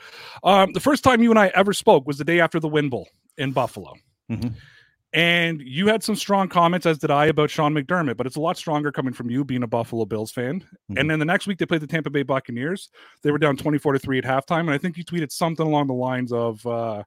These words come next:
Speaker 1: "This is it for him. He's done. McDermott's finished."
Speaker 2: Fi-, gotta be fired. Yep.
Speaker 1: Yeah. How do you feel now heading into Super Wild Card Weekend, A F C East champions the second time? Do you still trust Sean McDermott?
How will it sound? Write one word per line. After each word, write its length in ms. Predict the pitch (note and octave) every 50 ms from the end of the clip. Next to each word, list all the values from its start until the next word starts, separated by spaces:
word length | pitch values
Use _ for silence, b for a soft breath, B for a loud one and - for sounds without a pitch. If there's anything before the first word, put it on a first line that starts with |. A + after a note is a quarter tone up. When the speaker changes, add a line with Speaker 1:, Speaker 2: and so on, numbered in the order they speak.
| _ _ _ _ _ _ -
Speaker 1:
"This 160 | C#3+ - -
is 140 | B2+ A#2+ C3
it 100 | A#2 -
for 140 | - B2+
him. 320 | A#2 C#3 A#2+ A#2 A#2 A2 G#2 _
He's 180 | - A2+ A2+ G#2+
done. 300 | - B2+ B2 A#2 A#2 A2
McDermott's 500 | A2+ A2+ G#2 - C3 A#2+ A2+ A2+ - -
finished." 360 | - B2 A2+ A2+ A2+ G#2+ -
Speaker 2:
Fi-, 180 | C3+ C3 C#3 C3+
gotta 240 | A2+ - A2 G#2+ G2+
be 80 | G#2+
fired. 420 | - - A2 G#2+ A#2+ B2 A2+ G2 - _ _ _ _
Yep. 120 | G#2 G2+ G#2
Speaker 1:
Yeah. 180 | B2+ A#2+ G#2+ F2+ - _ b b b b b b b
How 140 | - D#3+ F3
do 80 | E3+ F#3+
you 60 | F#3+
feel 200 | - F#3+ F3+ E3
now 220 | E3 D#3+ D#3 D3+
heading 200 | C3+ D#3 D#3+ D3+
into 160 | D3 C#3+ C#3 C3
Super 260 | - E3 D#3 - D3+
Wild 220 | D3 C#3 C3+ B2+
Card 240 | - C#3+ C3 B2 B2
Weekend, 500 | C3 C3 B2+ - C3+ C3 B2+ B2 B2+ B2+ -
A 120 | D3+ D3
F 80 | C#3+ -
C 120 | - C#3+ B2
East 140 | B2 -
champions 320 | - D3+ C3+ C3 B2 B2 A#2+
the 60 | A#2+
second 280 | - C3+ B2 - B2+ A2+
time? 180 | C3 A#2+ A#2+
Do 60 | B2
you 40 | A#2+
still 180 | - - D3+ C3+
trust 240 | - D3+ C3 - -
Sean 180 | C#3 B2+ B2+
McDermott? 340 | B2 A#2+ B2+ B2+ C3 C3 C3